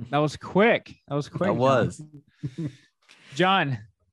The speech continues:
Speaker 1: thanks so much for joining us today on the Bread to Build podcast. Uh, before we let you off the hook and do our little outro, where can people find and connect with you?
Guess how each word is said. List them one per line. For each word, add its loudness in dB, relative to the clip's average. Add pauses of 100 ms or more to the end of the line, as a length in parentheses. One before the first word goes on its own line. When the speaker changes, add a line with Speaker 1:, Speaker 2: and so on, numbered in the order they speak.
Speaker 1:
thanks 2
so 2
much 0
for -6
joining -4
us -2
today -4
on -6
the -10
Bread -6
to -6
Build -2
podcast. 0
Uh, 0
before 0
we 2
let 2
you 0
off 0
the -6
hook -4
and -12
do -6
our -4
little -6
outro, -4
where -12
can -16
people -14
find -10
and -14
connect -10
with -14
you? -6